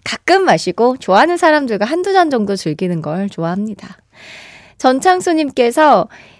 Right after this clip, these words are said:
"제 하루 스트레스는 여덟 시에 싹 날아가요. 다 에프엠 데이트 덕분입니다.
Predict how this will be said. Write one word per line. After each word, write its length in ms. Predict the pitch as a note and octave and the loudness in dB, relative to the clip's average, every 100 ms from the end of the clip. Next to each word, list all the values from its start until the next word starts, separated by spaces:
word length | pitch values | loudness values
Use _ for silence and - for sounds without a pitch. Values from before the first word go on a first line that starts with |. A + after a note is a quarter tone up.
| - | -2
"제 200 | B3+ B3+ | 2 4
하루 300 | E4+ G#4 G4+ | 4 4 2
스트레스는 600 | - G4+ G4+ F#4 D#4+ C#4+ | 2 2 2 2 2 4
여덟 320 | F3+ F#3+ D#4 | 4 6 4
시에 240 | E4+ C#4+ C#4 | 4 0 2
싹 240 | C#4+ D4 | 0 0
날아가요. 840 | E3+ F3 G#3+ G#3+ F#3 F#3 G3+ F3+ D#3+ | 0 0 0 0 0 2 2 0 -4
다 200 | - G3 | -2 0
에프엠 360 | D#3+ - C#4+ C#4+ | 0 0 -2 0
데이트 280 | B3 A3 - | 0 0 -4
덕분입니다. 920 | F#3+ - A#3 A3+ F#3+ D#3+ D3+ C#3 | -8 -4 -2 0 0 -2 -6 -8